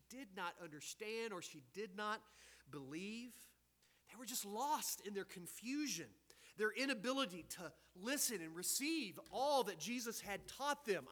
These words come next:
"I must die and I will rise again." How is it that the followers of Jesus, who had been in his very presence, would be so confused and filled with disbelief of what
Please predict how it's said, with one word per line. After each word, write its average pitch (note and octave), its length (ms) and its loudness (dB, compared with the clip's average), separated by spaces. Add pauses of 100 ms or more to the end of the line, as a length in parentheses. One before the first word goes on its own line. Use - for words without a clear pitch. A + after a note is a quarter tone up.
"I G#3 180 6
must A#3+ 420 6
die A#3 560 8
and F#3+ 160 0
I A3 200 8
will A#3+ 220 2
rise G3 500 6
again." A3 440 0 (840)
How C#4 280 6
is A#3+ 140 4
it C4 100 0
that A#3+ 120 -4
the A3 60 -4
followers C4 720 4
of A3 80 -2
Jesus, G3 800 0 (340)
who B3+ 140 0
had A#3 260 0
been C#4+ 240 -2
in B3 240 2
his A#3 320 0
very A#3 380 4
presence, A#3+ 680 0
would E3+ 120 -6
be D#3+ 100 -8
so C4+ 400 0
confused B3 880 2 (260)
and F#3 160 -4 (120)
filled B3+ 440 8
with F3 220 -4
disbelief G#3 720 0
of C#3+ 140 -12
what G#3+ 260 -2